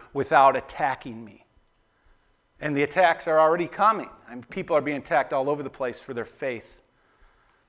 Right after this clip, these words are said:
You know, you know, we're not, we're not accepted anymore. We're, we're quickly becoming on the outside looking in. That's why what Peter has to say to us today is so important. Because if we're going to remain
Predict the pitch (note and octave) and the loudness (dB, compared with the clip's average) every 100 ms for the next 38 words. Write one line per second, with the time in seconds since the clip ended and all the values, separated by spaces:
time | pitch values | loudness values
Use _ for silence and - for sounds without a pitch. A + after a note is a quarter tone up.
0 | _ C3 C3+ C3 A#2+ B2+ C3+ C3 C3 D3 | _ -6 -4 -4 -6 -8 -4 -2 0 4
1 | C3+ C3 C3+ C#3 C3+ B2+ - - C3+ - | 4 4 2 4 4 2 -2 0 0 0
2 | B2 A2+ G#2+ G#2 B2 - _ _ _ _ | -4 -4 -6 -8 -12 -16 _ _ _ _
3 | _ _ _ - D#3 D#3 D#3+ D#3 - - | _ _ _ 2 4 6 6 4 2 4
4 | G3 D#3+ C#3+ B2+ C3 E3+ D3+ C3+ B2+ B2+ | 4 4 0 0 -2 0 0 0 -2 4
5 | C3 B2+ C3+ A#2+ A#2 A#2 A2 G#2+ G2 - | 4 6 2 2 0 -4 -6 -8 -10 -18
6 | _ _ _ _ _ _ _ _ _ - | _ _ _ _ _ _ _ _ _ -20
7 | - - - _ _ _ _ A#2 A#2 E3 | -20 -20 -20 _ _ _ _ 2 8 8
8 | - E3 C#3+ C#3 C3+ C#3 - D3 C3 B2+ | 6 8 10 10 8 4 2 2 4 4
9 | - A#2+ - D3+ C#3 B2+ - - C3 B2 | 2 -8 -2 0 2 0 -2 -2 0 0
10 | A#2+ - C#3 A#2+ - C#3+ A#2+ A#2+ B2 _ | -2 -2 -2 -2 -4 -4 -4 -8 -20 _
11 | _ _ _ - - - _ _ - C3 | _ _ _ -20 -20 -20 _ _ -12 -2
12 | D#3 D3 C#3 - F3+ - D#3+ D3 D#3 E3+ | 4 4 2 -4 -6 0 0 2 4 4
13 | E3+ D#3 D3 C#3+ C#3+ C#3 C3+ B2+ | 4 0 0 0 -2 -2 -4 -6